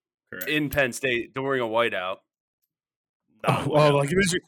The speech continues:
Speaker 3: like Michigan's never done that before. I'm
Speaker 2: Uh,
Speaker 1: Not, not a whiteout.
Speaker 2: Wouldn't let them do that to Ole Miss. Michigan's never beat Ole Miss.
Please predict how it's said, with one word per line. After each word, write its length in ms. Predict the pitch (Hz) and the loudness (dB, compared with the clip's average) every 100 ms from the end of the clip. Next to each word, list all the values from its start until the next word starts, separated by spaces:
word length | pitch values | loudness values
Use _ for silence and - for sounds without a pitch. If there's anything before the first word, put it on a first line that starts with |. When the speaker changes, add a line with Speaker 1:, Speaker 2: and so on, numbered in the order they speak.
| _ _ | _ _
Speaker 3:
like 160 | - 214 | 2 2
Michigan's 500 | 208 226 202 214 180 | 2 0 0 -2 2
never 280 | 190 196 196 | 2 4 4
done 220 | 190 185 | 4 4
that 300 | 170 190 202 | 4 4 4
before. 680 | 160 143 139 131 120 120 143 _ _ _ | 2 0 2 2 2 0 -8 _ _ _
I'm 160 | 165 160 | -12 -8
Speaker 2:
Uh, 100 | 107 | -6
Speaker 1:
Not, 300 | 107 104 87 | -2 -2 -4
not 220 | 117 110 104 | -2 -2 -2
a 40 | |
whiteout. 480 | 101 101 95 90 90 _ _ _ _ _ - | -4 -2 -2 -4 -8 _ _ _ _ _ -12
Speaker 2:
Wouldn't 200 | 113 117 | -8 -4
let 200 | 120 107 | -4 -2
them 160 | 113 | -8
do 140 | 110 117 | -6 -6
that 160 | 117 107 | -4 -4
to 80 | 110 | -6
Ole 120 | 110 | -4
Miss. 420 | 110 127 110 - _ - | -6 -6 -8 -12 _ -4
Michigan's 380 | 170 180 139 | -4 -4 -4
never 240 | 120 143 120 | 0 0 -2
beat 240 | 113 143 | -8 -8
Ole 120 | 107 | -8
Miss. 360 | 90 98 185 - | -8 -12 -14 -18